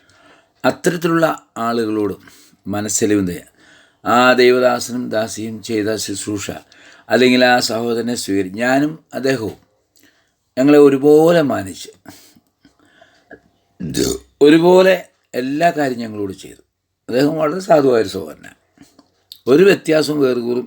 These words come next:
ഞങ്ങളോട് കാണിച്ചില്ല. രാവിലെ എഴുന്നേറ്റു, ഞങ്ങൾ രണ്ടുപേരും ഒരുമിച്ച് കിട-, പള്ളിപ്പാർച്ച്, and അവിടെ, അത് കഴിഞ്ഞ് അവിടെ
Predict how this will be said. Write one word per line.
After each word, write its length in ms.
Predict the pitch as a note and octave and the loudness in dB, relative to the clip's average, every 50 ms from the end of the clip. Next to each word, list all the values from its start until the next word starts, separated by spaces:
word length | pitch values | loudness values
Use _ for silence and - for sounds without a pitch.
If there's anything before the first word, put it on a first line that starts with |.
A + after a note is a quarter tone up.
| - A2 G#2 | -10 -14 -14
ഞങ്ങളോട് 300 | G#2 G#2 G2+ G2 G2 G2+ F2+ | -12 -8 -6 -6 -6 -6 -6
കാണിച്ചില്ല. 400 | F2+ E2 D#2 D2+ - - - - - _ _ _ _ _ _ _ _ _ _ _ _ _ _ _ _ _ _ _ - | -10 -14 -16 -16 -18 -18 -18 -20 -20 _ _ _ _ _ _ _ _ _ _ _ _ _ _ _ _ _ _ _ 0
രാവിലെ 260 | A#2 A#2 A#2+ A#2+ A#2+ B2 B2 | 2 4 4 6 6 6 4
എഴുന്നേറ്റു, 340 | A#2+ A#2+ B2 B2 B2 D3 C#3+ D3 | 4 2 -2 -4 -6 -8 -14 -10
ഞങ്ങൾ 160 | C3+ A#2+ A#2+ A#2+ | -8 -6 -4 -4
രണ്ടുപേരും 260 | A#2+ A#2 A#2+ A#2+ A#2+ A#2 | -2 0 0 0 0 -2
ഒരുമിച്ച് 240 | A2+ A2+ G#2 A#2+ A2+ A2 | -4 -6 -6 -6 -6 -6
കിട-, 140 | G2+ - _ _ _ _ _ _ - _ _ - | -6 -10 _ _ _ _ _ _ -20 _ _ -2
പള്ളിപ്പാർച്ച്, 760 | A#2 B2 B2 A#2+ A#2+ A#2 A2+ G#2+ - A2+ G#2 G#2 G2 - - C#3+ C3 | 0 0 2 4 4 4 4 2 -2 -4 -4 -4 -6 -8 -12 -10 -8
and 100 | A#2+ A#2 A2+ | -6 -4 -4
അവിടെ, 200 | A2 A2+ A#2 A#2+ A#2 - _ _ _ _ - - | -2 -2 -2 -2 -4 -6 _ _ _ _ -12 -4
അത് 100 | - B2 C3 | 2 4 6
കഴിഞ്ഞ് 220 | C3+ C3 C3 C3+ B2+ | 6 6 6 4 2
അവിടെ 160 | A#2+ A#2+ B2 | 2 0 -2